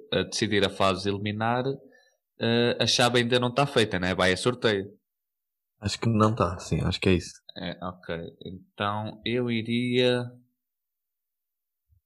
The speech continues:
Speaker 1: eu vou de Inglaterra como seleção sensação.
Speaker 2: Eu também acho que essas duas vão, são as que eu mais quero. Tô curioso. Tô curioso para ver, eh, o que é que vai sair dessas duas seleções.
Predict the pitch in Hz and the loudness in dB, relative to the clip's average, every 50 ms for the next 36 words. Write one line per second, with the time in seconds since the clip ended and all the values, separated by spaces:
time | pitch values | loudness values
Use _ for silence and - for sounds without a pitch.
0 | _ _ _ _ _ _ _ _ _ _ _ _ _ _ _ _ _ _ _ _ | _ _ _ _ _ _ _ _ _ _ _ _ _ _ _ _ _ _ _ _
1 | _ _ _ - 123 123 127 135 135 147 143 139 139 139 139 - - 98 92 90 | _ _ _ -4 -2 2 2 2 2 2 -2 0 0 -2 -2 0 0 0 0 0
2 | 95 92 - - 104 104 101 - - - 110 107 107 - - 110 107 - - 107 | -2 -6 -6 -8 -10 -8 -10 -12 -8 -4 -4 -4 -4 -4 -8 -8 -8 -8 -10 -12
3 | 98 - 104 104 - - - 87 82 95 - _ _ _ _ _ _ _ _ _ | -12 -12 -14 -14 -14 -14 -14 -14 -14 -14 -20 _ _ _ _ _ _ _ _ _
4 | - 104 - - 113 - 123 117 113 110 - - 104 - - 107 98 104 107 104 | -10 -8 -4 -4 0 2 4 6 6 4 4 2 0 2 4 2 4 4 4 4
5 | 104 101 98 95 95 95 98 98 98 95 92 92 - - - - _ - - 117 | 6 8 8 6 6 4 4 4 4 4 2 0 -4 -8 -18 -20 _ 0 2 4
6 | 110 113 - 113 110 113 107 - - - 104 104 101 98 98 98 95 95 95 95 | 4 4 4 2 4 4 2 2 2 4 6 6 6 6 6 6 4 4 2 0
7 | 92 92 92 92 92 101 107 - _ _ _ - - - _ - - 113 107 - | -2 -4 -6 -8 -10 -12 -14 -16 _ _ _ -10 -10 -10 _ 2 2 2 4 6
8 | 127 113 110 104 98 95 95 - - - _ _ _ _ _ _ _ _ _ _ | 6 8 8 8 8 6 4 0 -12 -18 _ _ _ _ _ _ _ _ _ _
9 | - 98 - - 98 92 92 92 92 90 92 - - - 92 92 90 95 90 90 | -4 -2 2 2 4 6 6 6 4 4 2 -4 -2 0 0 0 0 0 -2 0
10 | 87 90 87 90 98 - _ _ _ _ _ _ _ _ _ _ _ _ _ - | 0 -2 -4 -4 -6 -10 _ _ _ _ _ _ _ _ _ _ _ _ _ -8
11 | 98 - 107 95 95 98 101 98 - 101 98 92 95 95 98 - 98 92 95 98 | -2 0 2 4 6 6 6 6 6 6 8 8 8 6 4 2 0 2 4 2
12 | 98 95 - - - - 101 101 - - 98 95 95 | 2 2 0 -8 2 4 4 4 4 2 0 0 0